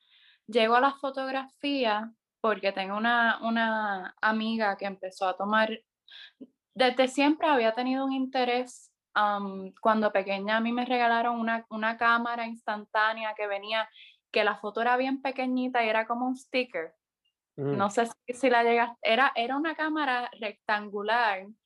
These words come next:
Speaker 1: no sé si era marca Polaroid, entonces cuando te tiraba la foto instantánea era de este tamaño, era pequeñita.
Speaker 2: Mm.
Speaker 1: Y yo me acuerdo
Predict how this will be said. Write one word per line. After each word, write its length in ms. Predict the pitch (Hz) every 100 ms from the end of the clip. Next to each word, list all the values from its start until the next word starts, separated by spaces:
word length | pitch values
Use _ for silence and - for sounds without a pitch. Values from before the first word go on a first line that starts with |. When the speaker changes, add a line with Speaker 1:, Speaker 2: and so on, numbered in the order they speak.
| _ _
Speaker 1:
no 160 | 214 220
sé 100 | 247
si 120 | 247
era 160 | 254 254
marca 420 | 254 262 262 254
Polaroid, 580 | 269 269 233 214 202 196
entonces 440 | - 208 208 233 262
cuando 340 | 247 214 202 202
te 120 | 202
tiraba 380 | 202 190 196 220
la 100 | 247
foto 260 | - 254
instantánea 880 | 262 262 269 269 269 294 294 254 -
era 260 | 190 226 285
de 100 | 226
este 260 | - 277
tamaño, 580 | 294 311 202 185 269 226
era 240 | 180 202 233
pequeñita. 720 | 302 226 202 185 196 220 131
Speaker 2:
Mm. 180 | 117 113 101 _
Speaker 1:
Y 120 | 208
yo 120 | 214 208
me 60 |
acuerdo 720 | 226 254 269 285 247 226 233